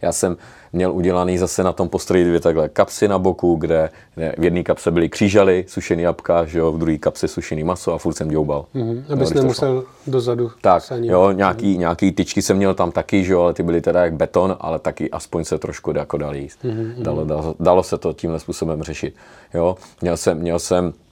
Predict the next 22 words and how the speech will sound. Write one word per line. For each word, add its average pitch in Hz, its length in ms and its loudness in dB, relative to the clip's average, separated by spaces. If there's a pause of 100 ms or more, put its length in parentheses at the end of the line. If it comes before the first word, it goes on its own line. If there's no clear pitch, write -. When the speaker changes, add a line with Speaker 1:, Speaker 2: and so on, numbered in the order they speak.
(300)
Speaker 1:
ještě 98 220 0
i 101 100 0
z - 80 -6
toho 98 180 6
běhání 92 460 4
jsem 87 180 -2
měl 90 200 0
energetický 87 680 0
takový 82 260 0
wafličky, 98 680 2
jako 92 340 -2
ty, 90 160 -2
co - 180 -6
jsem 87 180 -2
měl 85 160 0
doma 87 200 0
vlastně, 82 220 -2
jak 82 100 -6
jsem 85 120 -6
si 85 140 -2
za 78 140 -2
sebou, 101 420 2